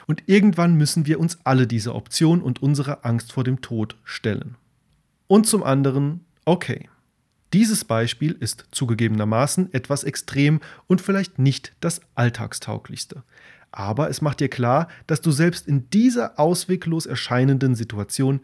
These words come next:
immer eine Wahl hast. Und das führt uns zu allen anderen und oft viel weniger ausweglosen Situationen im Leben, in denen wir denken, wir haben keine Wahl und uns dem Schicksal ausgeliefert fühlen. Dort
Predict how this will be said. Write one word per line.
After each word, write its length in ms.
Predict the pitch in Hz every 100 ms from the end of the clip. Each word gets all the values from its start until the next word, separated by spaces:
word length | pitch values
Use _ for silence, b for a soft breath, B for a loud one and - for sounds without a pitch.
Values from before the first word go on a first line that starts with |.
| b b b
immer 400 | 170 165 165 165 -
eine 380 | - 113 113 131 -
Wahl 360 | 101 107 101 104
hast. 340 | 113 - - _ _ _ _ _ _ _ _ -
Und 300 | 135 - -
das 320 | 131 202 - _
führt 240 | - 175
uns 180 | 165 -
zu 160 | - -
allen 340 | - 226 247 240
anderen 500 | 170 175 147 123 143
und 220 | 131 -
oft 220 | 120 -
viel 520 | - - 185 123 110
weniger 520 | 127 262 247 113 107 104
ausweglosen 720 | 107 - 110 107 104 101 104
Situationen 760 | 107 107 101 - - 104 104
im 120 | 104
Leben, 380 | 104 110 120 165 B B B -
in 100 | 147
denen 300 | 135 143 139
wir 100 | 151
denken, 560 | - 180 262 269 127
wir 160 | 104 95
haben 240 | 98 101
keine 300 | 104 101 101
Wahl 320 | 101 107 135 156 B B
und 160 | 196 208
uns 160 | 202
dem 160 | - 220
Schicksal 540 | - 127 - 123 151
ausgeliefert 680 | - 135 117 - 104 - 113
fühlen. 340 | - 117 - - _ _ b b b b
Dort 500 | 113 107 113 -